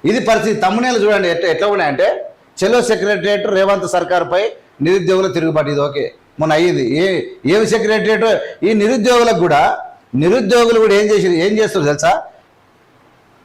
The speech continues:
పదేళ్లుగా ఉద్యోగాలు ఇయ్యని వాళ్ళు ఎప్పుడు పోయి తిరుగుతాడు. ఈ మోతిలాల్ అనే తోడు, ఇంకో దరుదాపు ఇద్దరు ముగ్గురు జరిగిరు. ఇద్దరు ముగ్గురు, ఐదు మంది, ఇద్దరు అమ్మాయిలు, ముగ్గురు మొగలు, మొత్తం మెయిన్ నలుగురు.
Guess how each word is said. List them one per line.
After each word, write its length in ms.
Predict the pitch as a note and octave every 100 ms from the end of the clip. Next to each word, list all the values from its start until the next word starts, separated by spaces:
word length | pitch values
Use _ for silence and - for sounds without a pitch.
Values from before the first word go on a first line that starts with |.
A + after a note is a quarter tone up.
| E3+
పదేళ్లుగా 520 | G3 A3+ B3+ C4 B3+
ఉద్యోగాలు 520 | A3 E3+ A3+ A3+ G#3+
ఇయ్యని 180 | G#3 G3+
వాళ్ళు 140 | G3+
ఎప్పుడు 200 | F#3+ G3
పోయి 120 | G3
తిరుగుతాడు. 400 | G3 F3 F3 E3
ఈ 60 | D#3+
మోతిలాల్ 420 | D#3 F#3 F#3+ F#3+
అనే 140 | F3+ F3
తోడు, 260 | F3+ F#3
ఇంకో 220 | F#3 F3
దరుదాపు 400 | D3+ D#3+ F3+ F3+
ఇద్దరు 220 | F3 D#3+ D#3+
ముగ్గురు 200 | D3+ C#3+
జరిగిరు. 360 | D#3 F3 C3 - _ _ _ _ -
ఇద్దరు 200 | D#3 A3
ముగ్గురు, 200 | G#3 F#3
ఐదు 180 | G#3 G#3+
మంది, 420 | G#3 A#3 G#3+ - _ -
ఇద్దరు 180 | D3+ F#3+
అమ్మాయిలు, 680 | F#3 G#3+ A3 A3 B3 A3+
ముగ్గురు 260 | G#3 G3 F#3+
మొగలు, 420 | F3+ F3 D3+ A2 - _ _ _ _ _
మొత్తం 260 | D3+ E3+ G#3+
మెయిన్ 240 | G#3 B3
నలుగురు. 520 | A3 G3 G3+ D#3 -